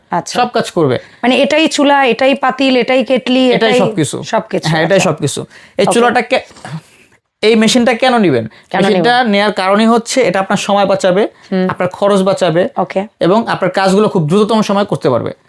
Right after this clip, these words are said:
Speaker 1: ওকে।
Speaker 2: তো এই কারণে মূলত এই মেশিনটা নিবেন এবং এর কার্যকারিতা এগুলো আমি আজকে আপনাদের পুরো ডিটেইলসে দেখাবো।
Speaker 1: আচ্ছা ভাই, এই মেশিনের ক্ষেত্রে অনেক সময় যেটা হয় একটা চ্যালেঞ্জ, যেমন আমি তো সিলিন্ডারে যখন ইউজ করব, আমি তো, আহ, হচ্ছে গিয়ে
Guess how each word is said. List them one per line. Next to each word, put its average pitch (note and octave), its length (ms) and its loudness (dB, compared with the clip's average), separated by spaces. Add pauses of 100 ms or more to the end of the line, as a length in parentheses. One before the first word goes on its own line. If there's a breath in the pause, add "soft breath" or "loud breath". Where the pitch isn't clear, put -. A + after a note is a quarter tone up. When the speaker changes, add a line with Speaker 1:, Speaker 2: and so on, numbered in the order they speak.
(120)
Speaker 1:
ওকে। F#3 220 -2
Speaker 2:
তো D#3+ 60 0
এই G#3 160 0
কারণে A#3 220 2
মূলত A3+ 200 2
এই G#3+ 60 4
মেশিনটা F3 360 0
নিবেন D#3 280 0
এবং E3 220 0
এর D#3 60 0
কার্যকারিতা G3+ 1300 0
এগুলো G3 340 2
আমি F3+ 120 2
আজকে E3 200 -4
আপনাদের F3 260 -2 (160)
পুরো F#3+ 160 0
ডিটেইলসে F3+ 360 0
দেখাবো। C3+ 160 0
Speaker 1:
আচ্ছা B2 120 2
ভাই, E4 140 2 (180)
এই D#4 100 2
মেশিনের D4+ 500 2
ক্ষেত্রে C#4+ 360 0
অনেক A#3 320 0
সময় B3 260 2
যেটা G#3+ 260 0
হয় F3+ 200 0
একটা F3 220 -2
চ্যালেঞ্জ, E3 440 0 (540 loud breath)
যেমন C#4+ 240 2
আমি C#4 160 2
তো D4 120 0
সিলিন্ডারে B3+ 580 2
যখন C4 260 0
ইউজ B3+ 240 0
করব, C#4+ 260 2
আমি A3 240 2
তো, A#3+ 180 2
আহ, G#3+ 840 -2
হচ্ছে A3+ 260 0
গিয়ে G#3+ 320 2